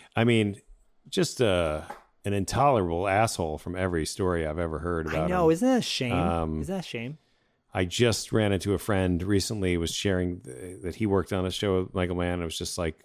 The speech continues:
Speaker 1: I could not even believe the stories he was telling. Just, uh,
Speaker 2: Yeah.
Speaker 1: not to slander Michael Mann on this, at the very last minute of this podcast,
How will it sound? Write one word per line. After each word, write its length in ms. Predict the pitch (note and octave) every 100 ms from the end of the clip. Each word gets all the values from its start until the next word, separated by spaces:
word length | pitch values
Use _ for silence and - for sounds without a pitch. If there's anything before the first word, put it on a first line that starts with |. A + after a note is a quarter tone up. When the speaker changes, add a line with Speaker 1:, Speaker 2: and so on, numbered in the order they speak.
| _ _ _ _ _ _ _ _ _ _
Speaker 1:
I 80 | F#2+
could 220 | - G#2
not 220 | F2+ F2
even 160 | E2 D#2+
believe 260 | E2 E2+
the 60 | D#2
stories 340 | - F2+ D#2
he 80 | -
was 100 | D#2+
telling. 380 | - E2 E2 D#2 _
Just, 380 | - E2+ - F#2+
uh, 300 | F2 E2+ D#2+
Speaker 2:
Yeah. 420 | C#3+ C3+ B2 A#2 G#2+ _ _ -
Speaker 1:
not 120 | E2+
to 100 | D#2
slander 320 | - E2 D#2
Michael 240 | D2+ C#2+ D#2+
Mann 220 | D2+ D2+
on 100 | D2
this, 160 | D2 - E2+ D#2
at 220 | F#2 D#2
the 140 | - E2
very 320 | E2+ F#2 E2+
last 260 | E2+ E2 F#2
minute 160 | E2
of 80 | D#2+
this 80 | D#2
podcast, 520 | - E2 - D#2+ D#2+